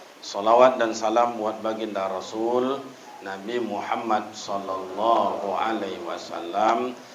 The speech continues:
Allahumma salli ala Sayyidina Muhammad wa ala ali Sayyidina Muhammad. Assalamu alayka ya Rasulullah.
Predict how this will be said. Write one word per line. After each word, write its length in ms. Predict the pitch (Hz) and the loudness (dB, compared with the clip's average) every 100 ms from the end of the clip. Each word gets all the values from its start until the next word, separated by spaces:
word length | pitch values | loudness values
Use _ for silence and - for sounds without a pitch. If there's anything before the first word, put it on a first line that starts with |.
| - - | -20 -12
Allahumma 560 | 98 113 123 107 101 | 0 6 8 6 0
salli 400 | 98 117 110 101 | -2 -2 -2 -2
ala 320 | 101 110 95 90 | -2 0 -2 -2
Sayyidina 800 | - 110 107 98 87 82 - - | -4 -4 -4 -6 -6 -4 -4 -6
Muhammad 880 | 80 - 117 117 117 120 120 117 104 85 - - - 92 | -10 -4 -2 -2 0 0 0 0 -4 -10 -16 -18 -14 -6
wa 240 | 90 104 | -4 -2
ala 400 | 104 92 87 107 | -2 -2 -2 -4
ali 160 | 104 95 | -6 -8
Sayyidina 720 | - 110 101 92 90 87 85 | -10 -8 -8 -8 -8 -6 -8
Muhammad. 800 | - - - 90 95 101 - - - - - - - - | -8 -12 -12 -12 -4 -4 -4 -8 -14 -18 -20 -20 -16 -12
Assalamu 800 | - - 101 113 123 117 110 101 | -10 -4 0 6 6 6 2 2
alayka 960 | 90 98 107 110 107 98 95 90 87 87 | 2 2 0 -4 -6 -6 -4 -4 -6 -8
ya 320 | 98 92 90 | -6 -4 -4
Rasulullah. 1040 | 82 82 - - 104 87 80 73 67 78 | -4 -6 -8 -10 -8 -6 -8 -8 -8 -8